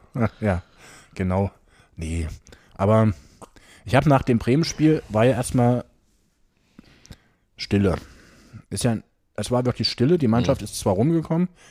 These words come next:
Speaker 1: es gab Applaus, aber vor der Waldseite gab's dann, äh, erstmal die Sprüche von Ali, ähm, „Mit aller Gewalt Klassenerhalt“, mehrfach.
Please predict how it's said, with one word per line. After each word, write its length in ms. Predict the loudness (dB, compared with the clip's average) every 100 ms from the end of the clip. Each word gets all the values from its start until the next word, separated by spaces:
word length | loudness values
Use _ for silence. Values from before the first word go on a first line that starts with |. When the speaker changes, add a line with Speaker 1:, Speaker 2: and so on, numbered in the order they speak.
| -20 _
Speaker 1:
es 80 | -6
gab 220 | -6 -6
Applaus, 580 | -4 0 0 0 -6 -16 _ _ _ _ _ _ _ _ _ _ _ _ _
aber 640 | 0 2 4 4 4 2 0
vor 160 | 0
der 160 | 0 2
Waldseite 480 | 0 2 0 0 0
gab's 280 | -2 -4
dann, 500 | -2 0 0 0 -4 -4
äh, 300 | -2 -2 -2
erstmal 640 | -4 -4 0 2 2 0 -4 _ -10
die 260 | -2 -2
Sprüche 380 | -2 -4 -4 -2
von 200 | -2 -2
Ali, 420 | -2 0 2 0 -2
ähm, 360 | -4 -2 -2 -6 _ -20 -20 -20 _
„Mit 140 | -8 -2
aller 220 | 0 0
Gewalt 320 | 2 0 0
Klassenerhalt“, 640 | -4 -4 -2 0 0 -2 -6 _ _ _ _ _
mehrfach. 440 | -6 -4 -4 -6